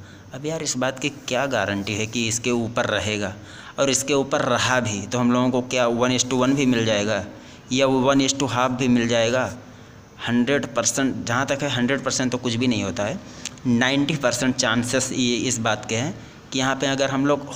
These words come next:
holding basis पे, अगर positional बेस-, basis पे हम लोग इसको लेंगे तो definitely ये loss ही होगा। तो यहाँ पे हम लोगों को profit कैसे निकालना है, Main मुद्दा तो ये है ना कि यहाँ पे profit निकालना कैसे है।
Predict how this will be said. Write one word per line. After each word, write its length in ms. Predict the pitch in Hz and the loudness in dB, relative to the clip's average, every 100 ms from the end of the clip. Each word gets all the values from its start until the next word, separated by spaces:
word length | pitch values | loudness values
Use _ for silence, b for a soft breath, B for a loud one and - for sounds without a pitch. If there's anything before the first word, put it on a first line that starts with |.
| - | 0
holding 400 | 143 151 156 180 | 4 4 4 2
basis 340 | 117 107 110 - | 2 0 0 -2
पे, 120 | 117 | -2
अगर 140 | 117 | -2
positional 600 | 117 120 117 113 147 147 | 0 0 2 2 2 0
बेस-, 260 | 131 110 - | 0 -2 -4
basis 340 | 107 110 110 | -4 -2 -2
पे 80 | 104 | -2
हम 140 | 110 107 | -2 -2
लोग 180 | 104 | -2
इसको 200 | 104 - | -2 -2
लेंगे 340 | 101 101 107 196 - B B B B - | -2 -2 -4 -6 -12 B B B B -6
तो 120 | 160 175 | -2 0
definitely 520 | 143 143 135 135 135 | 0 2 0 2 2
ये 140 | 135 | 2
loss 340 | 117 104 98 - | 4 4 2 0
ही 60 | |
होगा। 300 | 92 87 87 - B B B B B | -4 -8 -10 -12 B B B B B
तो 60 | 156 | -2
यहाँ 240 | 147 139 | 0 0
पे 100 | 170 | 2
हम 140 | 180 170 | 2 2
लोगों 180 | 185 185 | 2 0
को 60 | - - - - - - - - - - | -6 -20 -20 -20 -20 -20 -20 -20 -14 -2
profit 380 | 139 139 - 170 | 0 2 2 2
कैसे 280 | 127 - 104 | 0 0 -2
निकालना 380 | 104 101 98 | -2 -2 -2
है, 160 | 95 98 95 | -4 -8 -10
Main 220 | 104 120 127 | -6 -2 0
मुद्दा 280 | 127 120 | 0 -4
तो 100 | 131 | -4
ये 180 | 131 135 | -2 -2
है 120 | 117 | -2
ना 220 | 113 131 104 - - - - - | -4 -6 -10 -16 -20 -20 -20 -14
कि 80 | - | -6
यहाँ 140 | 120 123 | -6 -6
पे 100 | 135 | -8
profit 380 | 123 120 135 | -4 -4 -2
निकालना 460 | 143 110 107 110 117 | -4 -2 -2 0 -2
कैसे 300 | 110 95 92 | -4 -6 -6
है। 140 | 87 | -10